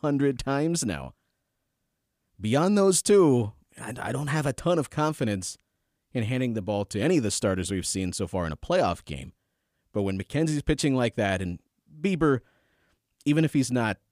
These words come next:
what he has been in the past, I still have confidence that he's a good pitcher, and majority of the time he's gonna be able to hold good offenses down, or at least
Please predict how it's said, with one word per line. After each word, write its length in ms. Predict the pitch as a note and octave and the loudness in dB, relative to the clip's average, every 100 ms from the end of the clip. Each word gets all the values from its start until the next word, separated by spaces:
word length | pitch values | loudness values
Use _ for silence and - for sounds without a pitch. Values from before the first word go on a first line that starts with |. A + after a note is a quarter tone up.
| _ _ | _ _
what 140 | G#2+ A2 | -6 -4
he 120 | G#2 | -2
has 240 | A#2 A2+ | 0 -2
been 140 | F2+ F#2+ | -2 -4
in 60 | |
the 80 | E2 | -4
past, 440 | - F2 D#2 - G2+ | -6 -6 -6 -8 -8
I 40 | |
still 200 | - D3+ | -2 0
have 180 | C3+ - | 0 -4
confidence 560 | - C3 A#2+ F#2+ E2+ | -4 -2 -2 -4 -6
that 120 | - A#2 | -6 -6
he's 120 | C3+ | -8
a 60 | |
good 280 | G2+ - A2+ | -8 -8 -2
pitcher, 380 | - A2+ - D2 | -2 -2 -4 -6
and 240 | D2+ D#2 - _ - - | -8 -10 -12 _ -20 -20
majority 760 | A2+ D3 D#3 D3 D3 E3 C#3+ | -10 -2 0 2 4 4 4
of 60 | A#2+ | 0
the 60 | A2 | -2
time 280 | B2 G#2+ | -4 -2
he's 100 | G2+ | -4
gonna 160 | - G2 | -4 -6
be 160 | F2 E2+ | -4 -6
able 140 | E2+ | -6
to 80 | D#2 | -6
hold 240 | G2 F#2 | -6 -6
good 140 | E2+ D#2 | -6 -6
offenses 520 | D2 E2+ D#2 D#2 C#2+ | -6 -8 -10 -10 -8
down, 260 | E2 D2 | -8 -6
or 40 | D2+ | -4
at 80 | A2+ | 0
least 260 | C#3 - | 0 -2